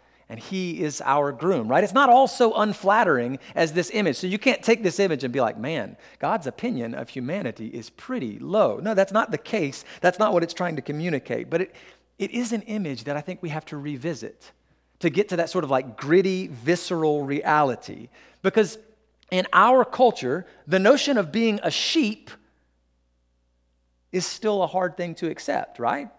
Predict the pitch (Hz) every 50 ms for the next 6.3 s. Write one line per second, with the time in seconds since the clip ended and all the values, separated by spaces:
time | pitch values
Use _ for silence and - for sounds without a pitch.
0 | _ _ _ _ _ _ _ _ _ _ _ _ _ _ _ _ _ _ _ _
1 | - 165 185 - 302 - - - - 190 214 220 233 226 254 - 294 240 180 196
2 | 233 269 233 180 196 185 - - 208 220 226 214 208 208 220 214 208 175 202 233
3 | - 285 320 339 - - 143 117 113 - 131 - 202 220 - - 180 160 147 143
4 | - 156 165 165 160 156 - 151 147 - - 247 269 240 - - - - 123 127
5 | 147 - - 160 160 - - 156 - 165 180 185 175 175 139 147 175 196 208 185
6 | 156 131 139 143 135